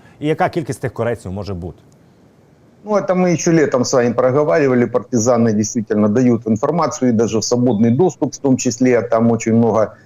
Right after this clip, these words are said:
Speaker 2: э, на, украинцев осталось, и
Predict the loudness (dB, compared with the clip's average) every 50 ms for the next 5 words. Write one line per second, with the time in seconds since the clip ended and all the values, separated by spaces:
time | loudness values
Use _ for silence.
0 | -20 _ _ -2 0 2 4 4 4 4 4 2 2 2 2 2 4 4 2 2
1 | 0 0 0 0 2 2 0 0 0 0 0 0 0 0 0 0 2 2 2 2
2 | 0 -2 -2 0 2 4 4 4 4 4 2